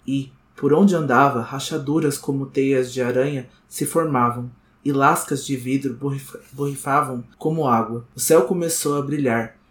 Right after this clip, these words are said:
Estava aceso com pontos de fogo, como pontas de fósforo queimando. Eles caíam, uma chuva de carvão quente do céu, e ela se protegeu, estendendo os braços para o alto.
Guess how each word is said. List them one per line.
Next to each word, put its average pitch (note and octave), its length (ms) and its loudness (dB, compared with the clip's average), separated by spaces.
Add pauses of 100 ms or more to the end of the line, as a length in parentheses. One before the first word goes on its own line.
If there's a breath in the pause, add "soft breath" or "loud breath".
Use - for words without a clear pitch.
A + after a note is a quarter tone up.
Estava C3+ 380 4
aceso D#3 460 0
com C3 180 -8
pontos C3+ 420 -8
de C3+ 100 -6
fogo, B2 460 -4 (260)
como D#3 240 -2
pontas D3+ 460 0
de C3+ 80 -6
fósforo B2+ 540 0
queimando. A#2+ 560 -2 (300)
Eles C#3+ 260 2
caíam, A#2 520 0 (280)
uma C3+ 180 -2
chuva F3 300 0
de F3 100 -2
carvão C#3 420 0
quente C3+ 400 -4
do B2 100 -6
céu, A2 360 -4 (440 soft breath)
e C#3 80 4
ela D3 180 6
se - 140 -2
protegeu, C3+ 640 -4 (220)
estendendo D#3 540 0
os D3 100 0
braços B2+ 460 0
para C3+ 240 0
o C3 60 4
alto. A#2+ 300 -2